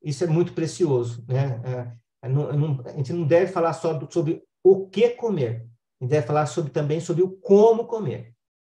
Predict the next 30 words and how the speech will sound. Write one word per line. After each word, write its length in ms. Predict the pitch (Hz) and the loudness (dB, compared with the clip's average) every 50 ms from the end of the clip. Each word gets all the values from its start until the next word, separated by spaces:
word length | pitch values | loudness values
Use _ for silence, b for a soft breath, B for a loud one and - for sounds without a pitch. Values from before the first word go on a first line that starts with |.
| _ _ _ _ _ _ _ _ _ _ _ _ _ _ _ _ _ _ _ _ _ _ - | _ _ _ _ _ _ _ _ _ _ _ _ _ _ _ _ _ _ _ _ _ _ 0
Finalmente, 560 | 180 180 180 175 170 180 180 175 156 - - | 2 4 4 4 4 4 2 2 0 -2 -4
né, 380 | 160 165 175 180 165 131 - - - | -2 -2 0 0 -2 -4 -6 -8 -6
é, 420 | - 139 135 139 135 135 131 123 123 | -2 -2 0 0 0 -2 -2 -2 -4
aqui 260 | - - - 160 135 120 117 117 | -4 -6 -6 -6 -4 -4 -6 -4
as, 400 | - 143 127 127 123 123 - - | -4 -4 -2 -4 -4 -6 -10 -8
as 120 | 135 127 - | -8 -6 -2
páginas 400 | - 156 151 143 147 143 131 - | 0 2 2 2 2 -2 -4 -6
seguintes, 680 | - - - 131 113 123 170 214 240 233 - - 135 | -8 -8 -6 -2 0 0 0 0 -2 -4 -8 -6 -4
né, 180 | 143 156 160 160 | -2 -2 -2 -2
da 80 | 156 147 | -4 -4
caderneta, 520 | - 143 131 131 131 139 170 185 180 151 | -4 -2 -2 -2 0 0 0 -2 -2 -2
páginas 240 | 151 143 120 117 - | -4 -4 -4 -4 -8
trinta 160 | 135 131 147 | -10 -8 -8
e 60 | 139 | -4
quatro 240 | - 143 135 - - | -2 -2 -4 -4 -6
e 20 | |
trinta 200 | - 131 143 151 | -12 -12 -8 -8
e 60 | 160 139 | -8 -8
cinco, 300 | - - 214 233 - b b b b b b b b _ | -4 -4 -4 -6 -6 b b b b b b b b _
tem 260 | - 196 226 247 240 | 4 4 4 4 2
os 80 | 202 151 | 0 4
doze 300 | 147 185 202 190 170 185 | 6 6 6 6 4 2
passos 480 | 180 - 165 165 196 226 226 - 214 | -2 0 0 0 0 0 -4 -8 -10
que 100 | - - | -4 -2
eu 60 | 185 170 | -2 0
acabei 280 | - 175 147 165 175 | 0 0 2 2 2
de 80 | 170 175 | 2 2
mostrar 460 | 170 151 147 - - 160 151 147 147 | -2 -2 -6 -6 -4 -2 0 0 0
o 60 | 135 | -2
vídeo, 420 | 110 113 156 220 247 202 240 240 | -2 -2 -4 -4 -4 -8 -12 -14